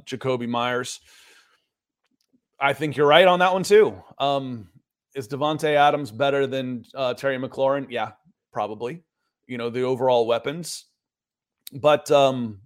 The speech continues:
yeah, you've got to stop the number two, the number two receiver here. Riley Moss was limited in practice, so he was a participant. He's been, been playing. That will help.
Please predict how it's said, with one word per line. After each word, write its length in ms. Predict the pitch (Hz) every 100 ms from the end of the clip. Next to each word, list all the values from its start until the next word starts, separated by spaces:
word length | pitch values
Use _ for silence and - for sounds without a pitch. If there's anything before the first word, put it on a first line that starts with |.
| _ _
yeah, 180 | 147 135 -
you've 180 | 135 131
got 240 | 156 151
to 340 | 147 143 131 113
stop 320 | - 160 160
the 40 |
number 200 | 156 151
two, 340 | 151 127 123 107
the 80 | 131
number 180 | 139 143
two 160 | 147
receiver 320 | 143 139 135
here. 280 | 120 120 117 - - - _ 139
Riley 260 | 143 170
Moss 400 | 175 160 165 -
was 160 | 127 101
limited 460 | 113 127 151 185
in 160 | 196 185
practice, 840 | - 170 180 202 202 - - - -
so 260 | - 117
he 100 | 117
was 240 | 113 110 127
a 60 |
participant. 540 | 135 147 151 - 147 113
He's 180 | 101
been, 320 | - 113 127 135 _ _
been 200 | 117 127
playing. 320 | 135 143 127 101
That 180 | 120
will 140 | 139 147
help. 320 | 151 196